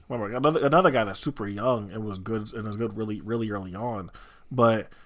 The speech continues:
from all the stuff, from the stuff with T, from the stuff with T N, uh, you know, being in line with, like, you know, Negro Casa, Negro Casa and Felino, um, stuff with, stuff with, stuff with Dragon Lee,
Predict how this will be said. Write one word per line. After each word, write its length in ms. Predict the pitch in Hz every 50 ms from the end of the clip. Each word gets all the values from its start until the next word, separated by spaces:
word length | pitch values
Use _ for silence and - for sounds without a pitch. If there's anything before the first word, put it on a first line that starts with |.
| - - - - - - - - - - -
from 400 | - - 143 131 127 123 120 120 -
all 140 | - 147 170
the 100 | 185 175
stuff, 380 | 175 - 165 151 139 135 127
from 160 | 120 123 120
the 80 | 117 110
stuff 220 | - 147 127 -
with 100 | 120 104
T, 320 | - - - 165 156 - 135
from 160 | 127 131 127
the 60 | 123
stuff 220 | 117 - 131 - -
with 100 | 104 -
T 260 | - - 147 139 -
N, 320 | 131 135 131 131 131 127 - - - - - - _ - -
uh, 400 | 123 117 113 110 107 107 107 107
you 80 | 110 113
know, 340 | 113 110 107 107 107 104 - - - - - - - -
being 160 | - 131 131 135
in 100 | 127 120
line 240 | 120 120 120 117
with, 140 | 117 113 110
like, 180 | - 113 107 104
you 60 | 117
know, 100 | 117 110
Negro 260 | 110 113 117 113 113
Casa, 320 | 107 - 117 113 - - 117
Negro 240 | 117 117 113 113
Casa 440 | - - 113 107 107 - 107 101 -
and 100 | 107 -
Felino, 580 | - 101 107 110 110 110 107 107 107 104 101 - - - - - - - - - - - - -
um, 640 | 120 117 113 113 110 110 107 107 107 104 101 104 - - - - - - -
stuff 240 | - - - 156 143
with, 200 | 143 135 127 117
stuff 200 | - - 139 120
with, 180 | 131 123 113 -
stuff 200 | - - 131 131
with 120 | 131 117
Dragon 380 | 107 117 110 107 101 104 101 107
Lee, 460 | 117 120 120 117 117 113 113 110 110